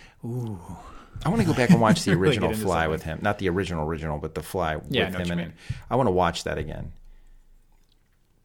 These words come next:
Speaker 1: When he had kind of his Jerry curl phase.
Speaker 2: Yeah.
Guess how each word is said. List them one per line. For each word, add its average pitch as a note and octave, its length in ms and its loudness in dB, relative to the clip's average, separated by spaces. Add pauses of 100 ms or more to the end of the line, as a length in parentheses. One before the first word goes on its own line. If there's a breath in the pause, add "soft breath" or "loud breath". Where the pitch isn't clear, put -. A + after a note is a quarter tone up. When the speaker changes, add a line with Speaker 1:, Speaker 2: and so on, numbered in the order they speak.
(640)
Speaker 1:
When C3 140 0
he A#2 60 -2
had A2 220 -4
kind G#2+ 160 -4
of F#2+ 80 -6
his F#2+ 220 -10
Jerry G#2+ 480 -6
curl A#2 340 -2
phase. A#2+ 440 -4
Speaker 2:
Yeah. D2 580 -6